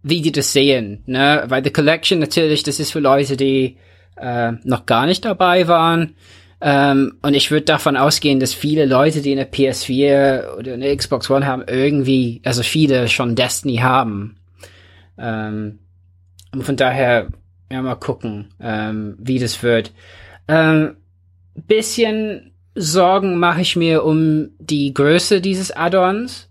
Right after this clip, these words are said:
So, also ich, das könnt, ich könnte mir vorstellen, dass manche, äh, äh, große Webseiten,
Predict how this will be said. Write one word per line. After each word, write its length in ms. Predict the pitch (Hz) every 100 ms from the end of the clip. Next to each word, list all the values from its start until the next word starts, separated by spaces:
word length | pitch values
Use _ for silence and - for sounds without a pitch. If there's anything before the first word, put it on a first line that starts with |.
| _ _ _ -
So, 560 | 185 190 190 175 - _ _ _
also 240 | 165 151 165
ich, 140 | 151
das 200 | 156 -
könnt, 260 | 175 170 -
ich 80 |
könnte 180 | - 180
mir 60 | 170
vorstellen, 540 | 175 165 - 160 160
dass 160 | 156 -
manche, 380 | 147 156 - 151
äh, 1120 | 147 143 135 - 143 143 139 139 - 143 135
äh, 40 |
große 420 | 120 160 175 185
Webseiten, 920 | 160 160 - 147 147 - 143 139 139